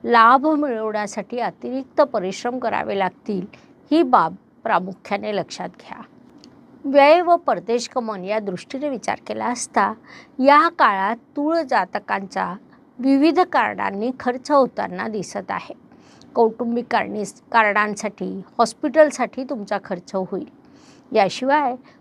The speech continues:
प्रवास, नोकरी, व्यवसाय, शिक्षण अशा विविध कारणांनी तुमचा खर्च होणार आहे,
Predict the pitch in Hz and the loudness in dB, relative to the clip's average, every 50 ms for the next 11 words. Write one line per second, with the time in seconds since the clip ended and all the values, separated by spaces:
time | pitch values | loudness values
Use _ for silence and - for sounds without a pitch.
0 | _ _ - 247 240 240 240 247 254 262 262 254 - - 262 226 196 180 - _ | _ _ 0 2 4 6 6 6 6 6 4 2 -2 -8 -8 -8 -8 -10 -10 _
1 | - 226 240 240 247 247 208 226 196 175 185 185 - - 226 220 226 226 220 226 | -8 -8 -6 -6 -6 -4 -4 -4 -4 -4 -4 -6 -2 0 0 2 2 0 0 -2
2 | - 220 - - - 233 226 196 185 247 - - _ _ - - - _ - 247 | -6 -8 -8 -4 -2 -2 0 0 -2 -6 -12 -18 _ _ -20 -20 -8 _ -2 -2
3 | 226 - 320 330 330 285 285 247 233 247 294 254 339 320 311 277 233 202 196 190 | 2 4 4 4 4 4 0 -4 -2 -2 4 4 4 4 4 0 -2 -2 -4 -4
4 | 196 196 208 214 233 254 254 247 208 190 - 208 202 - - 214 226 226 - 262 | -6 -6 -6 -8 -8 -8 -8 -8 -10 -8 -8 -8 -8 -6 -8 -8 -8 -4 2 4
5 | 269 262 247 233 226 220 202 190 190 190 190 170 196 185 156 | 4 4 4 2 2 0 2 2 0 0 0 -2 -4 -4 -4